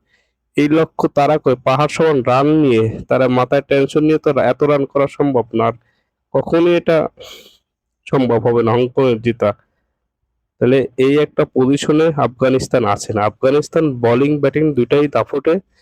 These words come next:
এবং দুর্দান্ত ব্যাটিং করছেন, বোলিং করছেন, তাদের জন্য খুবই ভালো একটা চমৎকার একটা সময়। এশিয়া কাপে প্রথম ম্যাচ দাপটে জয়, এটা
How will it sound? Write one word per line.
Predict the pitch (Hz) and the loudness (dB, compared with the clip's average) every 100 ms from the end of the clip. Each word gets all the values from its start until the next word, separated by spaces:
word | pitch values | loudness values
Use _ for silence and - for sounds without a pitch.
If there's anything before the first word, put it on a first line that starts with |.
| _ _ - | _ _ -4
এবং | 120 131 120 | 0 0 0
দুর্দান্ত | 120 117 135 143 143 | -4 -2 -2 0 0
ব্যাটিং | 131 117 139 135 | 0 0 0 -2
করছেন, | 143 143 156 156 | -2 -2 0 -2
বোলিং | 143 117 127 143 | 0 0 0 -2
করছেন, | - 143 - 156 | -2 -2 0 -2
তাদের | 151 - 120 127 135 | -4 -4 -2 -2 0
জন্য | 139 139 | 0 -2
খুবই | - 131 | -2 -2
ভালো | 104 117 156 156 | 0 2 2 0
একটা | - 139 | -2 -4
চমৎকার | - 147 147 - 156 | -2 0 -2 0 -2
একটা | 147 147 | 0 -2
সময়। | - 131 139 165 - _ _ _ | -4 0 0 -2 -8 _ _ _
এশিয়া | 123 - 143 | -4 0 -2
কাপে | - 135 147 143 | 0 0 0 -2
প্রথম | _ 127 147 | _ -2 0
ম্যাচ | 135 135 135 139 - - | 0 0 0 -2 -8 -4
দাপটে | 117 127 131 135 | -2 -2 -2 0
জয়, | 123 127 143 - _ _ _ _ _ _ _ _ - 117 | 2 0 -2 -8 _ _ _ _ _ _ _ _ -8 -6
এটা | 117 135 127 | 0 0 0